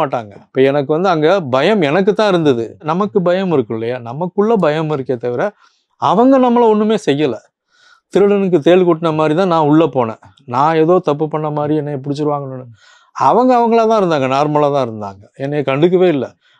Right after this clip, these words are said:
ஆனா எனக்கு பயந்து தான் நான் வெளியில வந்தேன். சார், ஒருத்தன் நைட்டு வந்து ஆறு மணில இருந்து மறுநாள் காலையில ஆறு மணி வரைக்கும் ஒரே காலை தூக்குல தொங்க போட்டு தூங்கிட்டு இருக்கான். எந்தவித மாற்றமும் இல்லாம. எனக்கு தெரிஞ்சு எத்த-, எத்தனையோ இடத்துல அப்படியே அதே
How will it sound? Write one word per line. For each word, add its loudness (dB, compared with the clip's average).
ஆனா 0
எனக்கு 2
பயந்து 0
தான் -2
நான் -2
வெளியில 0
வந்தேன். -18
சார், 2
ஒருத்தன் 2
நைட்டு 0
வந்து 2
ஆறு 4
மணில -4
இருந்து -6
மறுநாள் -6
காலையில 0
ஆறு 0
மணி -8
வரைக்கும் -6
ஒரே 4
காலை 2
தூக்குல 2
தொங்க -2
போட்டு -4
தூங்கிட்டு -2
இருக்கான். -10
எந்தவித 4
மாற்றமும் 0
இல்லாம. -4
எனக்கு 0
தெரிஞ்சு 2
எத்த-, 2
எத்தனையோ 2
இடத்துல 0
அப்படியே 2
அதே 4